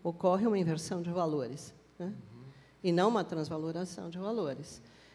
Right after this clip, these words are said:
Speaker 1: E a transvaloração de valores, no meu entender, ela implica uma inversão, a Umwertung implica uma Umkehrung, não, não há dúvida, mas não se detém aí, não se trata apenas de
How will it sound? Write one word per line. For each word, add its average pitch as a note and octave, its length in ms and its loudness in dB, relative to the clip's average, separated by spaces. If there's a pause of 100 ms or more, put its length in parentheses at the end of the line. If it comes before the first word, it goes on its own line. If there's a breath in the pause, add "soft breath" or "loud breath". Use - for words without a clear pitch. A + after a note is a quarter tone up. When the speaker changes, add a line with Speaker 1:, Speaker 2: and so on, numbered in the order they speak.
(100)
Speaker 1:
E F#3+ 80 4
a F3+ 40 6
transvaloração G3 760 4
de F#3 100 -2
valores, F#3+ 760 4
no G#3 160 2
meu F3+ 120 2
entender, G#3+ 640 4
ela F3+ 220 2
implica F#3 880 4
uma E3 180 4
inversão, D#3 580 0
a D3+ 60 2
Umwertung F3+ 760 2
implica G3+ 420 0
uma E3+ 180 0
Umkehrung, D3+ 840 0 (680 loud breath)
não, C#3+ 180 0 (160)
não C#3 100 -2
há D#3+ 80 2
dúvida, E3+ 540 4
mas F3+ 260 6
não G3+ 380 4
se - 160 -4
detém C#4+ 400 0
aí, G3 400 0
não D3+ 140 0
se - 120 -4
trata F#3+ 380 0
apenas E3 640 0
de F#3+ 220 2